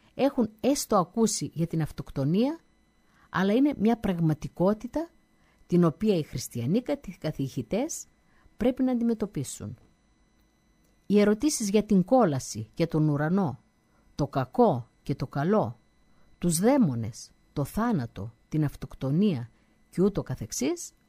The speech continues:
θα τεθούν πολλές φορές κατά τη διάρκεια της παιδικής ηλικίας. Οι απαντήσεις μας σε αυτές όμως,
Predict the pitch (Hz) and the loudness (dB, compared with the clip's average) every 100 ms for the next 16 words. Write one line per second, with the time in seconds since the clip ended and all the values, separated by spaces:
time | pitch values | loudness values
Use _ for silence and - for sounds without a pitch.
0 | _ _ _ - 156 151 143 247 226 143 | _ _ _ -6 -4 -2 0 2 2 2
1 | 143 165 285 311 - 139 131 120 - - | 0 2 2 0 -4 -4 -4 -6 -10 -18
2 | _ - 135 131 - 127 147 160 139 131 | _ -10 -8 -8 -6 -4 -2 -2 -4 -6
3 | 120 - 127 123 117 135 - 117 113 113 | -8 -8 -6 -6 -6 -8 -6 -8 -8 -8
4 | 107 101 - - _ _ _ _ _ _ | -8 -8 -14 -18 _ _ _ _ _ _
5 | _ - 156 - 123 135 214 277 - 127 | _ -2 0 0 -2 0 0 0 -2 -4
6 | 127 117 110 - 151 139 - 110 180 240 | -4 -2 -6 -6 -4 -4 -4 -4 -2 -2
7 | 262 | -4